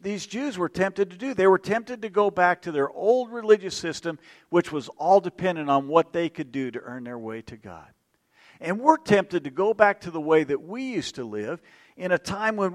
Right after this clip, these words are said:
when, in which we tried to take care of everything on our own.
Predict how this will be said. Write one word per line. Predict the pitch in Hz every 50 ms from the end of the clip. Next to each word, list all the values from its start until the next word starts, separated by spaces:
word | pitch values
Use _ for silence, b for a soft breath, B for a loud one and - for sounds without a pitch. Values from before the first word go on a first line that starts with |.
| 190 -
when, | - 185 180 170 160 - _ -
in | 175 175 170 165
which | 175 190 190 185 - - - - b b b b b b b b _ _ _
we | - 170 208 220
tried | - - 220 214 233
to | 208 180
take | - - 220 226 220
care | - - 214 214 214 214
of | 214
everything | 202 214 190 - 220 220 208
on | 202 202 196
our | 196 185 185 190
own. | 220 240 220 151 101 -